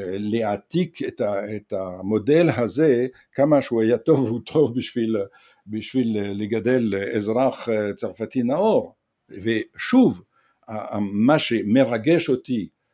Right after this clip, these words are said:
שלא ריגש אותי אז, אבל מרגש אותי עם ה-,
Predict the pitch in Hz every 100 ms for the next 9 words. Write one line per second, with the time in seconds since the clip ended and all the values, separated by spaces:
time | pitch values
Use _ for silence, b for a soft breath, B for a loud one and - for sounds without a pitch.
0 | _ - 110 120 113 117 120 120 110 135
1 | - 165 123 85 - _ 98 110 117 117
2 | 120 131 120 - 127 - 170 135 131 123